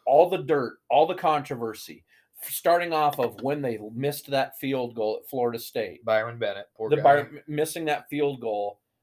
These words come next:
Speaker 1: and they just saying, "We need to recruit strength. We're gonna recruit kids." It, but it talked about them, the coaches coming to the players, they said,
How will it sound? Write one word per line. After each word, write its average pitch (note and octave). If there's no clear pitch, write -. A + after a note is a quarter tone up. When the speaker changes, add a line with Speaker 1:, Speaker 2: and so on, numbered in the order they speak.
Speaker 1:
and A#2+
they A#2+
just B2+
saying, A#2
"We C3
need D#3
to D3+
recruit C3+
strength. C#3
We're C3
gonna C#3+
recruit B2+
kids." C3+
It, -
but D3+
it D3+
talked D3+
about C3+
them, C3+
the C3+
coaches D#3+
coming D#3
to A#2+
the A#2+
players, C#3+
they A#2
said, A2+